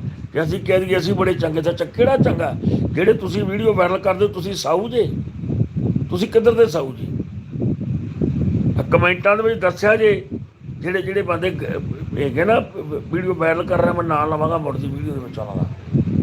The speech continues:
ਤੇ ਕੁਮੈਂਟਾਂ 'ਚ ਦੱਸਿਆ ਜੀ ਵੀ ਇਹ ਕਿੱਡੇ ਕੁ ਸਾਊ ਲੋਕ। ਆ ਤੁਸੀਂ ਵੇਖਿਆ ਜੀ, ਮੈਂ ਲਾਉਣਾ ਉੱਤੇ ਉਹਦੀ ਫੋਟੋ, ਉਹ ਧੀ ਭੈਣ ਦੀ ਫੋਟੋ ਵੇਖਿਆ ਜੀ, ਵੀ ਜਿਹੜੇ ਹਿਸਾਬ ਨਾਲ ਲਾਈ ਦੇ, ਉਹਦੇ, ਉਹ, ਉਹ, ਉਹਦੇ ਮਾਂ ਪਿਓ ਨੂੰ ਮਿੱਟੀ 'ਚ ਪਲੀਤ ਕਰਕੇ ਰੱਖਤਾ ਇਹਨਾਂ ਲੋਕਾਂ ਨੇ।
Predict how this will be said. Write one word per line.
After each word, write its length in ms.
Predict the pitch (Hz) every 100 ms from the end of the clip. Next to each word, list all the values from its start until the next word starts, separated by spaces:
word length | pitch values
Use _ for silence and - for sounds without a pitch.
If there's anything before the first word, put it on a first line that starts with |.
| - - - - - - - -
ਤੇ 60 | -
ਕੁਮੈਂਟਾਂ 460 | - 147 147 165 170
'ਚ 40 |
ਦੱਸਿਆ 320 | 151 120 175
ਜੀ 160 | 160 - - - - -
ਵੀ 60 | 165
ਇਹ 80 |
ਕਿੱਡੇ 300 | 165 160 165
ਕੁ 80 | 175
ਸਾਊ 280 | 131 139 127
ਲੋਕ। 220 | 117 107 95 - - - - - - - - - - - - -
ਆ 40 | 135
ਤੁਸੀਂ 280 | 170 156 165
ਵੇਖਿਆ 280 | 165 165
ਜੀ, 60 | 175
ਮੈਂ 120 | 175
ਲਾਉਣਾ 240 | 160 147 165
ਉੱਤੇ 200 | 170 175
ਉਹਦੀ 340 | - - 147
ਫੋਟੋ, 340 | 131 151 170 - - - -
ਉਹ 60 | 147
ਧੀ 200 | 151 131
ਭੈਣ 200 | 147 160
ਦੀ 100 | 160
ਫੋਟੋ 340 | 139 143 151
ਵੇਖਿਆ 320 | 156 98 123
ਜੀ, 160 | 139 123 - - - -
ਵੀ 80 |
ਜਿਹੜੇ 180 | 127 156
ਹਿਸਾਬ 320 | 151 156 131 131
ਨਾਲ 140 | 139
ਲਾਈ 220 | 135 147
ਦੇ, 180 | 160 180 - - - - - - -
ਉਹਦੇ, 260 | - 175 175
ਉਹ, 260 | 160 170 160 131 139
ਉਹ, 220 | 160 175
ਉਹਦੇ 260 | - 185 190
ਮਾਂ 300 | 170 156 156
ਪਿਓ 160 | 180
ਨੂੰ 200 | 185 180 -
ਮਿੱਟੀ 500 | 104 131 190 196 208
'ਚ 40 |
ਪਲੀਤ 340 | 170 175 156 151
ਕਰਕੇ 300 | 165 - 139
ਰੱਖਤਾ 260 | 120 -
ਇਹਨਾਂ 160 | 147 135
ਲੋਕਾਂ 300 | 110 -
ਨੇ। 80 | 101